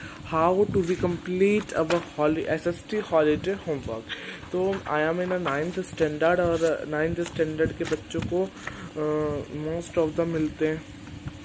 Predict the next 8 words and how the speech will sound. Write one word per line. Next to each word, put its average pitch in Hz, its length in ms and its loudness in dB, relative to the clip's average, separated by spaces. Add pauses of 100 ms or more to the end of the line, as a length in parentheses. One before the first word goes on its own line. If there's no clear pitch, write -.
(1500)
Oh 143 160 -6
my 135 140 -6
God, 143 120 2
मेरे 147 200 -2
paper 143 340 0
हो 131 120 -2
रहा 117 120 -2
है। 123 160 -6